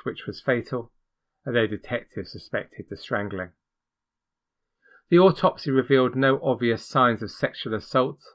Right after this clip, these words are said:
but it was determined that sexual intercourse had taken place shortly before her death, which detectives believed would not have been consensual sex, but rape.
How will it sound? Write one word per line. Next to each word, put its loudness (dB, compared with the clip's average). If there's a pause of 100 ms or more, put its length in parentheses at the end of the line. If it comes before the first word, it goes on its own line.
(600)
but 4
it 8
was 0
determined 2
that -4
sexual -8
intercourse -6
had -12
taken -4
place -2
shortly -4
before -6
her -6
death, -4 (760)
which 0
detectives -6
believed -4
would -6
not -4
have -14
been -4
consensual -10
sex, -14
but -14
rape. -8